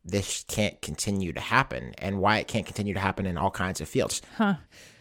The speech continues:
Speaker 2: So, as it often happens these days, I first came across this story completely out of context on Twitter.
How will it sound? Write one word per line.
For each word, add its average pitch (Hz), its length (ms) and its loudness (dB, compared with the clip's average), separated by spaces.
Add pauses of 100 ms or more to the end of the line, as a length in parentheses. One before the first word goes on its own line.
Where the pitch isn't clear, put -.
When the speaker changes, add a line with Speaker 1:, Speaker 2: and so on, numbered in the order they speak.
(120)
Speaker 2:
So, 277 380 8
as 269 200 8
it 285 60 6
often 339 220 6
happens 220 400 8
these 196 220 8
days, 190 240 10
I 208 160 8
first 294 240 4
came 254 160 6
across 220 260 6
this 240 140 6
story 202 240 8
completely 226 420 6
out 294 100 10
of 311 60 6
context 185 520 2
on 214 260 4
Twitter. - 520 2